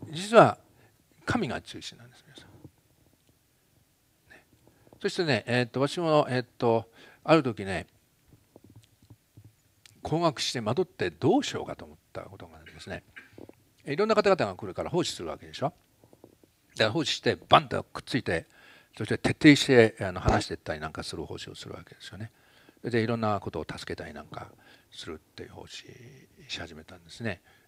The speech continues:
それはもう当然の話ですね。それが普通奉仕者の奉仕なんですね。まあ、途中からやめたんですね。それはね、なぜかっていうとね、その私が奉仕する方々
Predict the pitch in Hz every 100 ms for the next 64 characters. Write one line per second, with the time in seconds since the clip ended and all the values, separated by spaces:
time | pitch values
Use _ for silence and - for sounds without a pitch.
0 | 156 208 151 113 117 110 92 87 76 -
1 | - - 131 117 139 131 - - 104 101
2 | 90 82 73 76 - - - 98 98 101
3 | 110 117 139 165 220 185 175 170 131 78
4 | - 90 80 _ _ _ _ _ _ _
5 | _ _ _ _ _ 117 147 180 151 92
6 | 95 139 170 113 - 87 87 76 71 -
7 | 120 123 120 - - - 127 170 160 170
8 | - 107 101 101 95 92